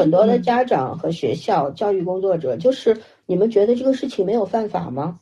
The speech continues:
Speaker 1: 其实他犯法了。
Speaker 2: 对。没错。
Speaker 1: 对吧？别说，哎，
Speaker 2: 嗯。
Speaker 1: 孩子还小不懂事儿，没有什么不懂事儿的，小孩不懂事儿，大人可以懂事儿啊。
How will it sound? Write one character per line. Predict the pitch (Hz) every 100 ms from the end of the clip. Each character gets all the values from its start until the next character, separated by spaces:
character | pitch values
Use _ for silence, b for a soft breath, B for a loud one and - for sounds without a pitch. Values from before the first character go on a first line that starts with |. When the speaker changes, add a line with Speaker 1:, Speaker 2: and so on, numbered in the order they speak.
| _ _
Speaker 1:
其 | - 233
实 | 220
他 | 196 165
犯 | 170
法 | 160 180 147
了。 | 101
Speaker 2:
对。 | - _ _ _ _ _ _
没 | 170
错。 | 254
Speaker 1:
对 |
吧？ | 240
别 | 214 240
说， | 254 208
哎， | 254
Speaker 2:
嗯。 |
Speaker 1:
孩 | 180 170
子 | 170
还 | 220 165
小 | 170 131
不 | -
懂 | 135 127
事 | -
儿， | 139 135
没 | 185 240
有 | 302
什 | 175
么 | 160
不 | 165
懂 | 160 131
事 | 143
儿 | 160
的， | 160
小 | 165 156
孩 | 165
不 | 214 254
懂 | 226 165
事 | 190
儿， |
大 | 254 262
人 | 185
可 | 165
以 | 170
懂 | 160 131
事 | -
儿 | 160 135
啊。 | 120